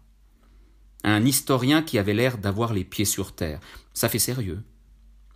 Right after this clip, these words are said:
Regardons les règles de cette école. L'histoire doit devenir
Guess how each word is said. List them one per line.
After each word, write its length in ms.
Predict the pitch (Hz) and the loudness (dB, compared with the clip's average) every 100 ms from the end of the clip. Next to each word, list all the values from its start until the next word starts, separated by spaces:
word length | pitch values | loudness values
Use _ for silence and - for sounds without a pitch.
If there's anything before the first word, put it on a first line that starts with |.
| - - - - - | -20 -20 -20 -12 -2
Regardons 520 | 117 196 190 170 226 | 2 4 4 2 0
les 140 | 131 | 2
règles 320 | 110 147 175 120 | 2 0 0 0
de 100 | 107 | -2
cette 240 | 113 101 | -2 -2
école. 460 | 92 - 80 76 101 _ _ _ - - _ - - | -4 -4 -6 -6 -12 _ _ _ -20 -20 _ -8 0
L'histoire 920 | 110 185 - - 127 120 165 208 - - - _ _ _ 104 | 0 2 0 0 0 0 -2 -8 -16 -20 -20 _ _ _ 0
doit 220 | 110 107 | 2 4
devenir 580 | 117 175 170 160 127 | 4 4 4 4 2